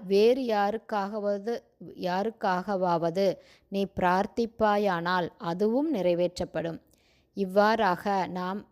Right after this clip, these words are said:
பரமபுருஷ பகவானையோ அல்லது அவரது பக்தரையோ அணுகுவோமானால் அல்லது ஒரு பக்தரால்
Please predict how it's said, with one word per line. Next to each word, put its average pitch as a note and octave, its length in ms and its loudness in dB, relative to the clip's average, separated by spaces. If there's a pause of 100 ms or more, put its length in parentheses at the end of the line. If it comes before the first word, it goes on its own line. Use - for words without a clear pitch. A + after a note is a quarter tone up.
(320)
பரமபுருஷ A3 560 -4
பகவானையோ F#3+ 1000 0 (300)
அல்லது F3+ 380 0
அவரது F3+ 460 0
பக்தரையோ G3+ 760 0
அணுகுவோமானால் F#3 1200 0 (440)
அல்லது G#3 400 2
ஒரு F#3 200 2
பக்தரால் G3+ 840 -2